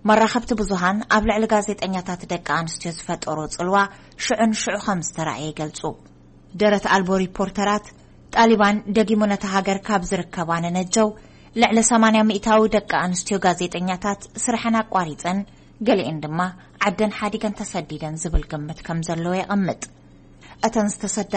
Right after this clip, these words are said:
ድማ ንዝተፈላለዩ ከበድቲ ጸገማት ይቃልዓ ምህላወን እዩ ኮሚቴ ተሓለቕቲ መሰል ጋዜጠኛታት ዝገልጹ።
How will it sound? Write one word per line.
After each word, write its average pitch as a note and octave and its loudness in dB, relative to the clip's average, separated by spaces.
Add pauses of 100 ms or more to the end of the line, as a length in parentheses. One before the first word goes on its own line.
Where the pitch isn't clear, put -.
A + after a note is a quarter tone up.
ድማ G3+ -2 (220)
ንዝተፈላለዩ A3+ 0
ከበድቲ A3 -4
ጸገማት E3+ -2
ይቃልዓ D#3+ 0
ምህላወን D3+ -4
እዩ F#3+ 0 (460)
ኮሚቴ A3 4 (180)
ተሓለቕቲ G3 -2
መሰል F3+ -2
ጋዜጠኛታት D#3 -4
ዝገልጹ። D3+ -4